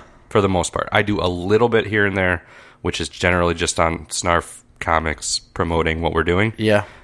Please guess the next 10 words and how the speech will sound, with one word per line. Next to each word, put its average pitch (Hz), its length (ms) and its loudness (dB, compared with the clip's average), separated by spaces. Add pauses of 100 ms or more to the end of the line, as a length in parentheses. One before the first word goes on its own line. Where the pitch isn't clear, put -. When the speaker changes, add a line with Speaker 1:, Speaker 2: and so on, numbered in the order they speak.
Speaker 1:
And 92 80 -4
that's 85 180 2
a 90 60 -4
very 85 580 4 (260)
infrequently, 95 760 -2
a - 20 -16
l-, 87 260 -2
a 87 60 -2
lot 85 220 4
less 85 300 0